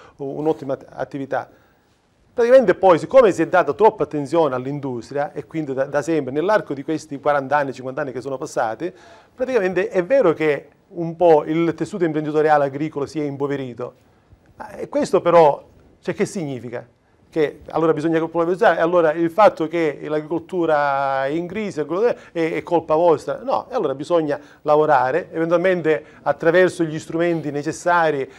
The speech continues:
creare, avevo detto prima, l'imprenditorialità, l'i-, l'imprenditore agricolo che si aggrega piano piano e non che per, per forza deve form-, perché questo non è un processo che si fa dall'oggi a domani, andare a creare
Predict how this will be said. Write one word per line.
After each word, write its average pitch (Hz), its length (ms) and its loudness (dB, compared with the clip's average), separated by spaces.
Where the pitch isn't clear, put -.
creare, 160 720 2
avevo 151 260 0
detto 165 240 0
prima, 147 240 -2
l'imprenditorialità, 143 1040 -2
l'i-, 160 200 -10
l'imprenditore 156 720 -4
agricolo 139 480 -4
che 165 320 -2
si - 180 -10
aggrega 147 560 2
piano 151 260 2
piano 151 460 0
e 165 100 -6
non 214 360 -2
che 160 100 -2
per, 156 140 -10
per - 260 -8
forza 165 400 -4
deve 147 240 -8
form-, 151 200 -8
perché 180 240 -6
questo 214 260 -2
non 175 100 -4
è 240 60 2
un 208 140 0
processo 160 420 -6
che 143 80 -10
si 139 100 -14
fa 147 120 -4
dall'oggi 139 340 -6
a - 20 -8
domani, 135 560 -8
andare 147 280 -4
a - 40 -6
creare 147 640 -4